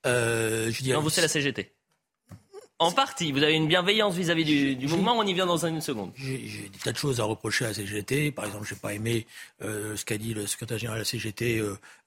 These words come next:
Speaker 1: quand il a expliqué qu'il avait, qu'il était Rambo à, euh,
Speaker 2: En Palestine.
Speaker 1: en Palestine, parce que
Speaker 2: Bien
Speaker 1: bon,
Speaker 2: sûr.
Speaker 1: la situation est quand même un petit peu plus compliquée que ce qu'il a bien voulu dire.
Speaker 2: Mhm.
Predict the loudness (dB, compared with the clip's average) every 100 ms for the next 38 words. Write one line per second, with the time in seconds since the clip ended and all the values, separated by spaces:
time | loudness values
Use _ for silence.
0 | -8 -6 -4 -2 0 -2 -4 -6 -2 -2
1 | -4 -6 -4 -6 -6 -10 -10 -8 -8 -6
2 | -4 0 0 0 -2 -6 -10 -16 -20 -14
3 | -8 -6 -4 -4 -6 -8 -4 -2 -2 -2
4 | -2 0 0 2 2 2 0 -4 -8 -6
5 | -6 -8 -10 -8 -6 -4 -4 -6 -6 -6
6 | -6 -4 -4 -4 -6 -4 -4 -4 -4 -6
7 | -4 -4 -4 -4 0 2 2 0 -2